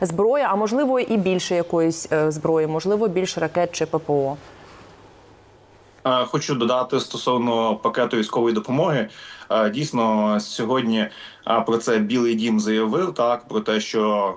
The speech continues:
Speaker 2: військова допомога на суму п'ятсот мільйонів доларів буде виділена. Загалом таких пакетів буде два. І дійсно, за, за, за це платять, е, союзники С Ш А по нато. А проте тут варто ще сказати за самий вклад Америки, і це багато про що говорить.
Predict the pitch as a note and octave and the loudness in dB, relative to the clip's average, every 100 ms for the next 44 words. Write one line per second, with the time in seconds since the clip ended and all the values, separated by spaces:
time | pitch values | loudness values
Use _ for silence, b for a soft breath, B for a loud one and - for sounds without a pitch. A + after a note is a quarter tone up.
0 | - A2 G#2+ - A2+ G#2+ A#2 C3+ B2 A2+ | -8 -8 -4 0 2 2 2 2 2 0
1 | G#2+ - A#2+ G#2+ A2 G2+ B2+ A2 A2 G#2+ | 0 -2 0 0 0 0 -2 0 2 2
2 | G#2+ G#2 A2+ A2 G2+ F#2+ F#2 B B B | 2 2 2 0 0 -4 -8 B B B
3 | - A#2+ A2 G#2 D#3+ E3 C#3 A#2 G#2+ G#2+ | -2 0 2 2 2 2 2 0 0 2
4 | A2 G#2+ - G#2+ A#2 A2+ G#2+ G#2 G2+ G#2+ | 2 0 -2 -4 -2 0 0 0 0 0
5 | G#2 G2+ G#2 C3+ F3+ D3+ B B B A2+ | 0 0 0 2 0 -4 B B B -2
6 | A2 C3 B2+ G#2+ - A2 G#2 G#2 G#2+ B2+ | 0 0 0 -4 0 0 0 -2 0 0
7 | A2+ A2+ A2 G#2+ - G#2 G2+ - A2+ C3+ | 2 2 0 -2 0 2 0 0 0 0
8 | B2+ A2+ A2+ G#2+ A2+ - A2+ G#2+ - G#2+ | 0 -2 -4 -6 -4 0 0 0 0 2
9 | A#2+ E3+ E3+ B2 B B B - A2+ A#2 | 2 0 0 -2 B B B 0 0 0
10 | B2+ D3+ A2+ C3+ D3+ C#3 - - A#2+ C3 | 0 -2 0 0 0 -4 -8 -2 0 2
11 | D3+ C3+ A#2 A2 B2+ C#3 C#3 G#2+ - B2+ | 0 0 0 0 0 2 0 -2 0 2
12 | G#2 - A#2 C#3+ F3 D#3 B2 G#2+ G#2+ B2 | 2 -2 0 0 0 -2 -2 -2 -2 -2
13 | A#2+ B2+ B2 A2+ A2+ C3+ C3 C3+ A#2 F#2+ | 0 0 -2 -6 -4 -2 0 2 0 -2